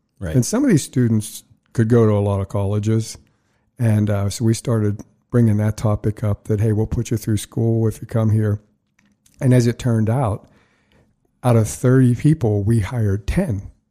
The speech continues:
Speaker 2: And one of the main reasons we selected the ones we selected was because of this pre-employment assessment where they lit up wanting to do the same thing in a very detailed manner,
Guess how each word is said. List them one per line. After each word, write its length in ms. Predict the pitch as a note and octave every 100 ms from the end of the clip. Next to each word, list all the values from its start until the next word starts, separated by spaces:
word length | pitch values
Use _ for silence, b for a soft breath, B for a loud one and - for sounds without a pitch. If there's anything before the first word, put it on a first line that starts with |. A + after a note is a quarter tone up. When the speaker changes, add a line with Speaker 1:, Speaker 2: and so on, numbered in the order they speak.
| _
Speaker 2:
And 160 | C3 A#2
one 100 | B2
of 80 | A#2
the 80 |
main 560 | A2+ A2+ B2 C#3+ E3 D3
reasons 720 | A#2 D3 D#3 B2 G2+ G#2+ - _ _ _ _ _ -
we 80 |
selected 640 | B2 - A#2 A#2+ D#3+ - B2+
the 80 | A2+
ones 340 | A2+ A2 A2
we 120 | G#2+
selected 580 | G#2+ - A2 D#3+ - G2+
was 140 | G#2+ G2+
because 420 | A2 - A2 G#2
of 160 | G#2+
this 320 | G#2 G#2+ - - _ -
pre-employment 680 | C#3+ C3+ A#2 - B2+ A2
assessment 680 | G#2+ - F3 E3 A#2+ G#2+ G#2+ _ _ _ _ _ _
where 160 | A#2+ A#2
they 220 | C3+ D3+
lit 300 | A#2+ B2+ D3
up 320 | B2 A2+ - - _ _ -
wanting 340 | A#2 A#2 A2+
to 120 | - A2
do 400 | A2 G#2+ G#2 - _ _ _ _ _ _ _ _ -
the 100 | A2+
same 520 | - - B2+ B2 A#2+
thing 920 | A2+ - - A2+ A#2+ F#3 - - - - _ B2+
in 100 | A2+
a 60 |
very 280 | A2 A2+ A2+
detailed 640 | G#2+ A#2 A#2+ - A2+ A2
manner, 520 | G#2+ G#2+ G#2 A2 B2+